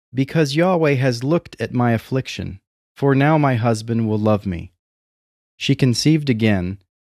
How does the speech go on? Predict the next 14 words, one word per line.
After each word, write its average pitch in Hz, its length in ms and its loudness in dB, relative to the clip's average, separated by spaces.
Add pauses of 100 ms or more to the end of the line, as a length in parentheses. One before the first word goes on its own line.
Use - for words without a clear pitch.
(140)
and 110 220 2
bore 120 220 2
a 117 60 2
son 101 380 0
and 92 180 -2
said, 92 400 -2 (680)
"Because 127 420 -2
Yahweh 139 420 2
has 120 360 -4
heard 131 280 0
that 107 120 0
I 110 140 0
am 107 120 -4
hated, 98 560 -4